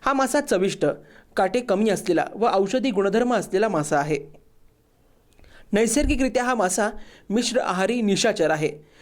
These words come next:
शाकाहारासोबतच हा मासा प्राणीजन्य पदार्थांचं देखील सेवन करतो. पाण्याची कमी खोली व तळाला चिखल असलेली जागा मांगूरला खूप आवडते. बहुतेक वेळा हा मासा तळ्यातील चिखलामध्ये लपून बसतो. अधूनमधून पृष्ठभागावर प्राणवायू श्वसनासाठी तो येत असतो.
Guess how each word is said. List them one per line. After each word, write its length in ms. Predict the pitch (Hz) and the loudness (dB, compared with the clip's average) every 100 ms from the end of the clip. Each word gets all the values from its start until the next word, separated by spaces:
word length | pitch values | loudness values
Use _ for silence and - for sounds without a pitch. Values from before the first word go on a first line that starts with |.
| - - | -20 -4
शाकाहारासोबतच 920 | 220 214 277 269 269 269 233 240 262 - | -2 0 0 2 0 0 0 0 -2 -2
हा 80 | 247 | 0
मासा 320 | 180 - 240 | 0 0 0
प्राणीजन्य 580 | 233 190 226 214 196 226 | 0 0 0 0 -2 -2
पदार्थांचं 580 | 202 175 202 220 214 | 0 0 0 -2 -2
देखील 320 | 202 165 202 220 | 0 0 -2 -2
सेवन 360 | - 170 156 | -2 0 0
करतो. 460 | 151 147 156 160 - - - - - | 0 0 -2 -2 -10 -20 -20 -20 -6
पाण्याची 360 | 220 233 262 285 | -2 0 0 0
कमी 300 | - 214 254 | 0 2 2
खोली 240 | - 208 185 | 0 0 2
व 100 | 202 214 | 0 2
तळाला 260 | 196 220 | 2 2
चिखल 320 | 240 - 240 240 | -2 -4 -2 0
असलेली 320 | 220 208 214 | 0 -2 0
जागा 280 | 180 160 208 | 0 0 0
मांगूरला 440 | 180 175 185 226 226 | -2 0 0 0 -2
खूप 180 | 233 156 | 0 2
आवडते. 540 | 156 151 156 - - _ - - - - | 2 2 -2 -4 -12 _ -20 -20 -16 -2
बहुतेक 340 | 165 170 226 | 0 0 0
वेळा 160 | 214 214 | 0 0
हा 100 | 214 | 0
मासा 360 | 180 165 208 | 0 0 0
तळ्यातील 440 | 196 190 208 220 240 | 0 2 2 0 -6
चिखलामध्ये 540 | - - 214 214 233 | -6 -2 0 0 0
लपून 280 | 196 - 180 | 0 0 0
बसतो. 480 | 156 147 151 - - - - - - | 0 0 -2 -4 -12 -20 -20 -14 -4
अधूनमधून 560 | 185 277 285 240 277 | 0 2 2 2 0
पृष्ठभागावर 600 | 233 220 254 233 220 220 240 | 0 0 0 2 2 2 0
प्राणवायू 560 | 185 180 226 240 247 | 0 0 2 0 0
श्वसनासाठी 800 | 240 185 208 208 226 226 254 - | -2 -2 0 0 -2 -2 -2 -2
तो 80 | 220 | 0
येत 200 | 196 160 | 2 2
असतो. 420 | 151 - 160 - | 0 0 -4 -4